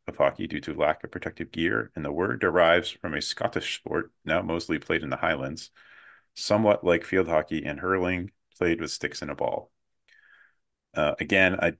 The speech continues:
didn't even read the part about Scottish. Uh, I was like, "Well, this is, sounds like shinny," and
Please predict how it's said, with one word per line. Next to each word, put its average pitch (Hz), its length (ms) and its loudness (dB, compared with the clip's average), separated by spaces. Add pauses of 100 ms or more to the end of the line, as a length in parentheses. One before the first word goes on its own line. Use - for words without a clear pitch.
didn't 85 220 2
even 80 220 0
read 82 180 2
the 76 60 0
part 80 240 4
about 78 240 2
Scottish. 87 720 2 (220)
Uh, 71 400 2
I 71 120 -4
was 69 120 -6
like, 71 220 -6
"Well, 76 340 0
this - 180 -10
is, - 400 -8 (120)
sounds 82 440 -2
like 85 140 0
shinny," 92 460 0 (480)
and 73 600 -2